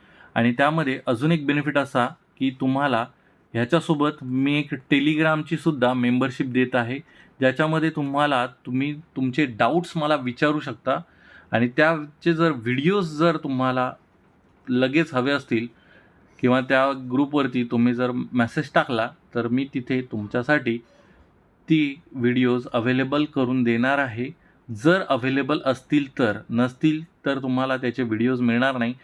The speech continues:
माझ्या चॅनलवरती almost दीड हजार व्हिडिओज अव्हेलेबल आहे, दीड हजारपेक्षा जास्तच व्हिडिओज आहेत आणि मी सतत त्यामध्ये व्हिडिओज ॲड करत आहेत. जर तुमचं, तुम्हाला ह्याचीसुद्धा मेंबरशिप हवी असेल, म्हणजे ह्याच्यामध्ये एकोणसाठ रुपयातच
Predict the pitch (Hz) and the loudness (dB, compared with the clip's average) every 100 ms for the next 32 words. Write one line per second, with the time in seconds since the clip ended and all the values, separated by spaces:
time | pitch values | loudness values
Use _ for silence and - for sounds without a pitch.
0 | - - - 113 113 135 135 127 131 131 | -20 -16 -2 0 0 0 0 0 0 -2
1 | 123 151 127 123 147 143 139 117 127 143 | -2 -2 2 2 0 -2 -6 0 2 2
2 | 139 113 127 135 135 120 120 127 139 135 | 0 0 0 0 -2 -2 2 2 2 0
3 | 120 135 143 151 127 113 151 - _ _ | 0 0 0 0 -2 -4 -8 -14 _ _
4 | - 120 120 120 120 123 143 117 110 - | 2 2 4 0 -2 -4 -2 0 0 0
5 | 127 117 110 110 107 107 147 - _ - | -2 0 -2 -2 -4 -6 -8 -14 _ -20
6 | - - - 113 117 123 127 135 127 135 | -20 -16 -2 0 2 0 0 -4 -2 0
7 | 139 - 143 131 170 - - 120 127 127 | -2 -2 -2 2 0 0 0 0 0 -2
8 | 117 117 127 131 - 117 123 139 135 131 | 0 0 0 -2 0 0 0 -2 -2 -4
9 | 107 120 123 _ 120 127 127 123 120 135 | -4 -6 -10 _ -2 -2 0 -2 0 -4
10 | 135 - _ _ _ _ 120 120 123 127 | -4 -8 _ _ _ _ 0 2 2 0
11 | 131 - 113 110 113 123 135 135 131 123 | -2 -6 -8 -8 -6 -6 -2 0 2 2
12 | 120 123 143 127 127 139 131 113 107 113 | 2 2 -2 -2 0 0 0 -2 -2 -2
13 | 113 123 - _ _ 123 117 117 135 135 | -2 -2 -8 _ _ -2 -2 2 0 2
14 | 120 117 139 135 127 131 139 143 123 120 | 0 0 -2 0 0 0 0 0 -2 -6